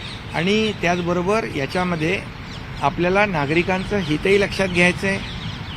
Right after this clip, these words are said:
राग-, नागरिकांचं आरोग्यही लक्षात घ्यायचं आहे आणि लोकांच्या जनभावनाही लक्षात घ्यायच्या आहेत.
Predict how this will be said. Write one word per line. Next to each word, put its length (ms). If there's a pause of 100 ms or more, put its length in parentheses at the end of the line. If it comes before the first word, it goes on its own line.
राग-, 340
नागरिकांचं 560
आरोग्यही 460
लक्षात 260
घ्यायचं 400
आहे 140 (480)
आणि 240
लोकांच्या 420
जनभावनाही 640
लक्षात 260
घ्यायच्या 380
आहेत. 100